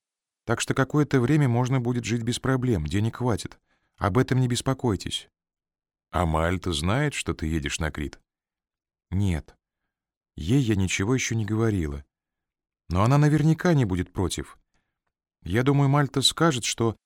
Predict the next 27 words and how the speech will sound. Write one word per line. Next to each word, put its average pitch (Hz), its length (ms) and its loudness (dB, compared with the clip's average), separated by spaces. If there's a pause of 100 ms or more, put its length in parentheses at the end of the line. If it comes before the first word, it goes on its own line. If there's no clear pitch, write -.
(320)
эта 113 220 -2
поездка 120 640 0 (720)
пойдет 107 320 0
мне 151 120 4
на 147 120 4
пользу. 78 520 0 (580)
Эти 127 220 2
пять 139 280 0
лет 160 200 4
сестра 120 440 0
использовала 120 800 0
мои 120 400 0
спиритические 117 800 -2
способности — 117 840 -2 (460)
но 107 100 4
это 131 120 4
не 147 120 6
значит, 151 340 4
что - 180 2
она 135 120 4
смотрела 139 500 2
на 131 80 4
меня 120 220 2
просто - 300 -4
как - 180 -4
на 139 200 4
орудие. 80 440 0